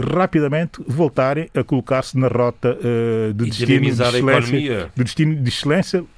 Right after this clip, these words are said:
Speaker 1: logo dinamizando a economia. Há um outro país,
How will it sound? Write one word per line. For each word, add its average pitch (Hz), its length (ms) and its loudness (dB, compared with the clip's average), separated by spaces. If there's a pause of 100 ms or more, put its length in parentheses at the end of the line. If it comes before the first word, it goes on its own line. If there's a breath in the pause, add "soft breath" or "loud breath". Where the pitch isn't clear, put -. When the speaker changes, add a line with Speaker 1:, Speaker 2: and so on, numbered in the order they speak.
(120)
Speaker 1:
logo 135 380 0
dinamizando 127 640 0
a 131 60 0
economia. 92 480 -2 (720 loud breath)
Há 233 120 2
um 214 80 4
outro - 220 0
país, 123 460 0